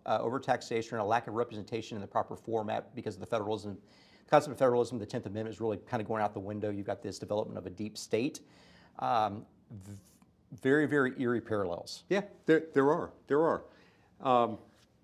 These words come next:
Speaker 2: the big difference here is we don't have to have another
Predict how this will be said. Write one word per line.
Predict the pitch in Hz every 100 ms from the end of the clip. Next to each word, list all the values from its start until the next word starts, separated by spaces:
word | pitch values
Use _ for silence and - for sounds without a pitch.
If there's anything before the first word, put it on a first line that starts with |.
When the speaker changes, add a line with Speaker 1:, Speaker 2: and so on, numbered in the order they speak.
| _ _
Speaker 2:
the | - _
big | - 254 180
difference | 147 139 120
here | 151 175 87
is | 67 - _ _ _ _ _ _ _ _ _
we | 139
don't | 147 127
have | - -
to |
have | 95 101 98
another | 92 95